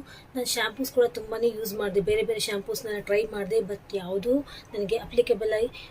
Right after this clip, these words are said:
ನಮಗೆ, ನನಗೆ ಯಾವುದೂ ಒಳ್ಳೆ ರಿಸಲ್ಟ್ಸ್ ಕೊಡಲಿಲ್ಲ. ಈ ಹಿಂದೆ ನಾನು ಏನು ನಿಮ್ಮ ಜೊತೆ ವೀಡಿಯೋಸ್ ಶೇರ್ ಮಾಡ್ಕೊಂಡಿದ್ದೀನಿ ಕೂದಲು ಉದುರೋ ಅಂಥ ವಿಚಾರವಾಗಿ, ಆ ಒಂದು ಎಲ್ಲ ಯೂಸ್ ಮಾಡಿ, ಇದನ್ನು ಕೂಡ ಯೂಸ್ ಮಾಡಿ ನಾನು ಖಂಡಿತವಾಗಿ ಗಮನಾರ್ಹವಾಗಿ ನನಗೆ ಕೂದಲು ಉದುರೋದು ಕಡಿಮೆ ಆಗಿದೆ.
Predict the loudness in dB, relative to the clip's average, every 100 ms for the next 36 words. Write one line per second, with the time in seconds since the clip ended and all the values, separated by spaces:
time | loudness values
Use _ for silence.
0 | -6 -2 2 2 4 0 4 4 6 2
1 | 2 4 10 10 10 4 -2 0 2 6
2 | 6 4 0 -6 -14 2 6 8 8 8
3 | 6 4 0 0 0 0 -2 2 4 4
4 | 4 4 4 2 2 -2 -4 -6 -4 -4
5 | -4 -2 -2 -2 -2 -2 2 0 0 -6
6 | -6 -4 -2 0 2 2 2 -2 -2 -10
7 | -10 -12 -14 -10 0 6 6 6 2 2
8 | 4 6 6 6 6 2 2 0 2 2
9 | 0 -4 2 4 6 6 6 4 0 -2
10 | 2 2 0 -12 -18 -14 -10 -8 -4 -2
11 | -2 0 0 4 6 6 6 6 6 6
12 | 6 2 2 2 2 2 -4 -2 -2 2
13 | 2 2 -2 0 0 0 4 4 4 -8
14 | -14